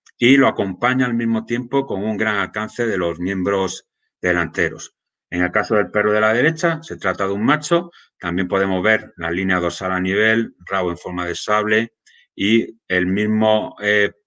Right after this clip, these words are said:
empuje con la parte posterior y, eh, el mismo alcance con las patas delanteras. También en esta ilustración, en estos dos dibujos, en estas dos fotografías,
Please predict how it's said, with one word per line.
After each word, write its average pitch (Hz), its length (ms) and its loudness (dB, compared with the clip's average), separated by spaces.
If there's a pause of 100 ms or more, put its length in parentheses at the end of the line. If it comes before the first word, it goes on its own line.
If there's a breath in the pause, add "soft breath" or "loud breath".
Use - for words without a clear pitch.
empuje 92 680 0
con 82 200 -6
la 80 160 -6
parte 98 320 -4
posterior 120 720 2 (420 soft breath)
y, 151 400 4
eh, 95 680 -2
el 90 100 2
mismo 113 360 2
alcance 113 640 0
con 98 160 -2
las 85 180 -2
patas 98 280 0
delanteras. 85 680 -2
También 127 400 2 (320 loud breath)
en 110 120 -4
esta 123 380 4
ilustración, 120 760 2
en 101 60 -2
estos 110 240 -2
dos 110 140 -2
dibujos, 104 520 0
en 98 60 -10
estas 101 220 -10
dos 104 200 -6
fotografías, 110 640 0